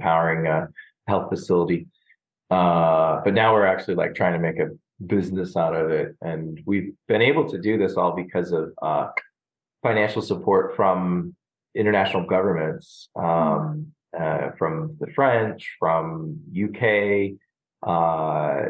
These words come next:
Speaker 1: U-, U S A I D supports this kind of work, um, Norwegian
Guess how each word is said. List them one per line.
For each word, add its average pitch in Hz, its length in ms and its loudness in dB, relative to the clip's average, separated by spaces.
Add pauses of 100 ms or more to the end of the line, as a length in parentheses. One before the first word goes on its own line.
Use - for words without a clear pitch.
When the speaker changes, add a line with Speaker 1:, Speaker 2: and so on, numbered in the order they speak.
(100)
Speaker 1:
U-, 85 300 -6
U 107 220 2
S 90 160 0
A 92 120 4
I 85 120 2
D 90 280 -2
supports - 520 -2
this 87 100 -12
kind 95 260 -2
of 90 60 2
work, 90 520 2 (100)
um, 80 600 -2 (400)
Norwegian 85 1040 0